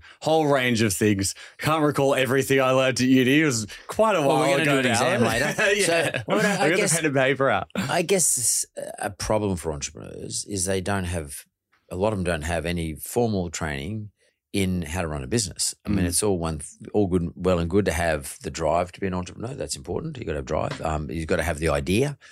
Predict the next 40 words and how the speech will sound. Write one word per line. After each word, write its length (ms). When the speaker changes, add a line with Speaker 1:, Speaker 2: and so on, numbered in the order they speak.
Speaker 1:
Mm. 240
Speaker 2:
Um, 160
you've 80
gotta 140
have 220
the, 260
maybe 280
the 100
genetics 720
in 260
that. 180
What 100
I 40
mean 180
by 100
that 180
is, 220
um, 380
perhaps 360
not 180
be 100
somebody 380
who, 180
you, 120
you 160
gotta 140
be 80
somebody 240
who 60
doesn't 320
really 160
wanna 160
work 180
for 60
someone 200
else. 380
<laughs> 80
Speaker 1:
Mm. 420
Speaker 2:
You 100
wanna 200